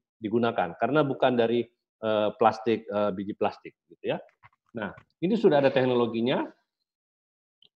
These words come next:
Kalau bicara dan seterusnya nantilah dibaca ya. Nah, karena kita mau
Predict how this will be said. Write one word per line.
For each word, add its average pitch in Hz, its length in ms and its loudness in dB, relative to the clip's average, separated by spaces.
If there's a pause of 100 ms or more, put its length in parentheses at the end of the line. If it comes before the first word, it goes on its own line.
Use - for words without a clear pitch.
Kalau 127 160 0
bicara 131 480 4
dan 123 160 2
seterusnya 127 640 0 (320)
nantilah 131 380 2
dibaca 117 400 4
ya. 135 180 4 (140)
Nah, 107 560 -4
karena 117 160 0
kita 120 260 -2
mau 104 460 -2